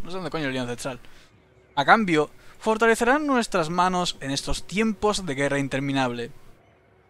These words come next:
Pero, ¿a quién de nuestro panteón deberíamos dárselo? Tenemos a monumento a Gehep.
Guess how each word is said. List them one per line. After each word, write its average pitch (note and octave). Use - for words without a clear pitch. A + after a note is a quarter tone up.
Pero, C#3+
¿a F3+
quién G#4
de -
nuestro E3
panteón C#3
deberíamos C3+
dárselo? -
Tenemos F3+
a D#3+
monumento E3
a C3+
Gehep. D3